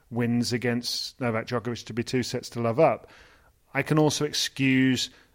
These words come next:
the third set drop-off. You know, I think that's not unusual. What I can't excuse is at the start of the fifth set,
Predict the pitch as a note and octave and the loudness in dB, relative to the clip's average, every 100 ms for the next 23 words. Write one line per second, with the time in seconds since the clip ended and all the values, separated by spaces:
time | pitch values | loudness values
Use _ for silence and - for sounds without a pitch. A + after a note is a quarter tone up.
0 | _ A#2+ - - B2+ A#2+ - - A#2 A#2+ | _ -10 -4 2 4 4 0 -2 -2 -4
1 | - - F#3+ - A2 F#2+ - - C#3 B2+ | -12 2 2 4 0 -4 -6 -4 0 2
2 | B2 - C3 B2+ - C3+ B2+ B2+ B2 C3 | 0 -2 -8 -8 -4 -2 -2 -2 0 2
3 | F3+ D#3+ - G#2+ G#2 - - _ _ _ | 2 0 -4 -10 -12 -16 -20 _ _ _
4 | - E3+ F#3 F3 D#3 D#3 D#3 - A#2+ G#2+ | 0 2 4 4 4 2 -4 -8 -6 -8
5 | G2+ G2 B2+ - _ _ _ _ - C3+ | -10 -12 -14 -14 _ _ _ _ -2 2
6 | B2+ A#2 - - _ _ _ _ _ _ | 2 2 -4 -10 _ _ _ _ _ _
7 | C3 A#2 - D#3+ D3+ D3+ C#3+ - D3+ B2+ | -6 -2 0 4 6 6 2 2 2 4
8 | - A#2+ G2+ G2+ | 0 -2 -2 -6